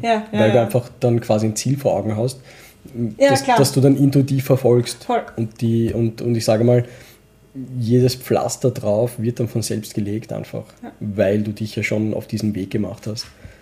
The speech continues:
Speaker 2: Und das, das funktioniert bislang pipi-fein. Also kann ich jedem empfehlen,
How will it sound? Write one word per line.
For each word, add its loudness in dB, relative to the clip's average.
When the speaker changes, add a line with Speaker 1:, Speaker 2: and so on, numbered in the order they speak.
Speaker 2:
Und -12
das, -6
das -6
funktioniert 0
bislang -2
pipi-fein. -4
Also -10
kann 2
ich 0
jedem 4
empfehlen, 2